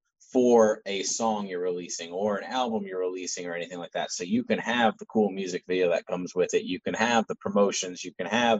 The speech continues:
the song. You can have all that together, and you can try and make an impact. And I kinda believe that if what you're writing and what you're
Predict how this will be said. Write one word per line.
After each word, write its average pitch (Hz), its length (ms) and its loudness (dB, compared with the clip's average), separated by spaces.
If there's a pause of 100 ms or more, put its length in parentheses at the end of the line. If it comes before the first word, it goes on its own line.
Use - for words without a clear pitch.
(160)
the 87 60 -4
song. 104 480 -2 (540)
You - 100 -10
can 98 80 -2
have 95 160 6
all 104 240 8
that 98 240 -2
together, 92 420 2
and 87 140 -6
you 82 100 -14
can 87 240 -12 (960)
try 98 280 4
and 92 180 4
make 87 180 -2
an 85 60 -4
impact. 85 540 -2
And 78 100 -2
I 85 100 2
kinda 95 420 0 (160)
believe 95 440 0
that 87 240 2 (120)
if 92 240 -2 (600)
what 98 360 2
you're 98 220 2
writing 92 380 4
and 90 140 -6
what 95 180 0
you're 92 160 -4